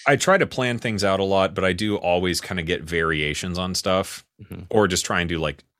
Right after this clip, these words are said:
Speaker 1: little sequence shots of, like, "Okay, I'm gonna shoot this, so I'm gonna get five different shots of it." And I have, you know, two or three of 'em planned, and then I'll just kinda wing it for a couple and just go for something interesting or a bit more artsy. And those are often the ones that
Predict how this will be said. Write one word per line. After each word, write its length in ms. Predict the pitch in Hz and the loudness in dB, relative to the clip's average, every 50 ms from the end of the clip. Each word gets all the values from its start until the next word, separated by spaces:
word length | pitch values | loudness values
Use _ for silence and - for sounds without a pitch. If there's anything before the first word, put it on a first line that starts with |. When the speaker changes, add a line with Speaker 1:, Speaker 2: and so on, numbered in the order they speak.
| _ _ - | _ _ -4
Speaker 1:
little 240 | 101 95 85 76 76 | -2 0 0 0 0
sequence 440 | - - - 92 80 - 107 92 80 | -2 -2 -2 -2 -2 -4 -6 -6 -6
shots 500 | - - 107 95 95 98 - - - - | -4 -2 0 0 0 0 0 -2 -4 -4
of, 160 | - 82 85 | -4 -2 0
like, 200 | 85 80 78 - | 0 0 0 -2
"Okay, 160 | 82 - 95 | -2 0 0
I'm 80 | 87 85 | 0 0
gonna 140 | 87 90 82 | 0 0 -2
shoot 400 | - - - 104 95 87 - 95 | -2 0 0 0 0 0 -2 -2
this, 460 | 123 127 131 123 123 - - - - - _ | 2 4 4 4 2 0 -2 -4 -6 -8 _
so 160 | - - 110 | -6 -2 -2
I'm 80 | 101 98 | 0 0
gonna 160 | 95 92 90 82 | 0 -2 -2 0
get 200 | 87 87 - - | 0 -2 -2 -2
five 400 | - - 113 101 95 92 82 82 | -2 0 2 2 2 2 0 -2
different 280 | 87 82 - 76 65 | -4 -4 -6 -8 -8
shots 300 | - - 71 69 73 - | -8 -8 -8 -8 -8 -10
of 60 | 64 - | -12 -12
it." 100 | - 76 | -12 -8
And 80 | 85 87 | -6 -4
I 60 | 82 | -2
have, 220 | 78 87 85 78 85 | 0 0 -2 -2 -2
you 80 | 87 | -4
know, 80 | 78 78 | -4 -4
two 220 | 78 - - 147 | -2 2 2 4
or 80 | 139 127 | 4 4
three 220 | 123 120 120 117 | 2 0 -2 -2
of 80 | 104 104 | -2 -2
'em 100 | 101 92 | -4 -6
planned, 340 | - - 101 95 90 90 90 | -4 -2 -2 0 0 0 -2
and 80 | 82 | -4
then 80 | 85 85 | -4 -4
I'll 100 | 82 82 | -4 -4
just 140 | 78 78 - | -4 -4 -6
kinda 140 | - 85 76 | -4 -4 -4
wing 280 | 71 78 80 78 76 69 | -4 -4 -4 -4 -4 -6
it 160 | 69 - _ _ | -10 -12 _ _
for 180 | - - 90 80 | -10 -6 -6 -6
a 40 | 76 | -4
couple 300 | - - 76 - 76 76 | -2 -4 -4 -2 -4 -6
and 80 | 73 | -6
just 120 | 76 73 - | -6 -4 0
go 160 | 90 82 78 | 0 0 0
for 120 | - 90 | 0 -2
something 360 | 82 - 87 82 - 78 76 71 | 0 0 0 0 0 -2 -4 -2
interesting 600 | - 82 76 - 80 76 - - 82 76 76 73 | -4 -6 -6 -4 -6 -6 -6 -4 -4 -4 -4 -2
or 120 | 76 76 | -2 -2
a 40 | 73 | -2
bit 160 | 78 76 69 | -2 -4 -4
more 180 | 78 73 76 - | -4 -6 -6 -4
artsy. 420 | - 80 78 78 - - 80 76 | -2 0 0 0 -2 -4 -4 -4
And 80 | 76 80 | -2 2
those 240 | 95 113 117 101 98 | 2 2 4 2 2
are 100 | 95 87 | 2 2
often 280 | 87 87 - - 87 | 0 0 0 -2 -6
the 80 | 80 80 | -6 -6
ones 320 | 82 80 80 78 76 76 | -4 -4 -4 -4 -4 -4
that 240 | - 85 76 73 71 | -4 -4 -4 -4 -6